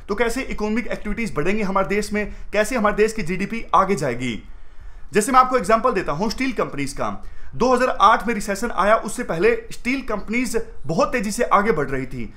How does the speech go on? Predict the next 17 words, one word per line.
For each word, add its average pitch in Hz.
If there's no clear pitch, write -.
उन्होंने 233
बहुत, 170
बहुत 180
loan 214
भी 240
ले 208
लिया 202
था 202
bank 202
से 214
और 190
banks 294
को 302
भी 254
यही 208
लगता 185
था 139